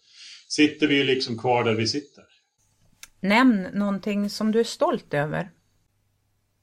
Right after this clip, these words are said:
Speaker 1: Ja, eh, det finns ju mycket som jag är st-, stolt över, över min,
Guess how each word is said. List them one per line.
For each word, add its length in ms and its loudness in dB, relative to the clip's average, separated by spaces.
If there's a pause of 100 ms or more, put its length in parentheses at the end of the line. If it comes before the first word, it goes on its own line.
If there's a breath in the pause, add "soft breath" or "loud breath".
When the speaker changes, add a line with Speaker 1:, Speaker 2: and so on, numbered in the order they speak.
(600)
Speaker 1:
Ja, 640 2 (240)
eh, 380 -6 (180)
det 140 -12
finns 240 -10
ju 60 -10
mycket 340 -14
som 140 -18
jag 80 -10
är 60 -10
st-, 260 -14
stolt 360 -12
över, 180 -12
över 460 -18 (380)
min, 260 -20